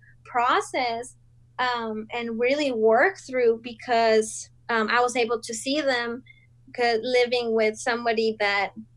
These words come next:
you know, is, ha-, is very free and doesn't fear much. And so I was thinking like, "Oh, wow." Like, I was able to process a lot of things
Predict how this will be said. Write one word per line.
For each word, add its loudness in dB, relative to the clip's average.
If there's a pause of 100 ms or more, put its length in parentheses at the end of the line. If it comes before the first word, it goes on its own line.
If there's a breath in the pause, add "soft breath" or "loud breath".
(160)
you 0
know, 0
is, -2
ha-, -2 (1200)
is 4
very 0
free -2
and -2
doesn't -6
fear 2
much. 0
And -6
so -4
I -2
was -8
thinking -10
like, -8 (160)
"Oh, -2
wow." -2 (360 soft breath)
Like, -2
I 4
was 2
able 2
to -8
process -6
a 0
lot -4
of -4 (140)
things -10